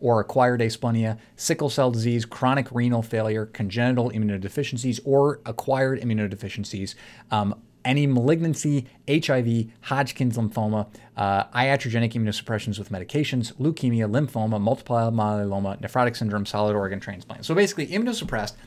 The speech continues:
but then also, uh, diabetes, smoking, chronic heart, chronic liver, chronic lung, and alcoholism.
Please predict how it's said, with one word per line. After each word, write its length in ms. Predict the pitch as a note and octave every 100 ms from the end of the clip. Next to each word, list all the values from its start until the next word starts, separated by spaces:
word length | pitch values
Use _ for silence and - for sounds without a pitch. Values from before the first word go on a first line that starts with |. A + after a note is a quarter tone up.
| - - -
but 180 | F#3+ G#3
then 200 | A3 B3+
also, 840 | G#3 C#4+ E4 B3+ A#2+ F#2+ G2+ F#3+ - - -
uh, 340 | C3 C3 B2 - C3+
diabetes, 840 | B2+ E3+ F#3 D#3 F3 E3+ F#3+ - - -
smoking, 1000 | - - - C3 F3 B3 B3 F#2+ F#2 A#2 -
chronic 320 | - D3 D#3+ D3
heart, 260 | C#3+ D3
chronic 260 | - C#3 C#3+
liver, 220 | C3 C3
chronic 320 | A#2+ C3 B2+ A#2+
lung, 160 | A#2
and 100 | A2+
alcoholism. 480 | G#2+ G#2+ - G2 -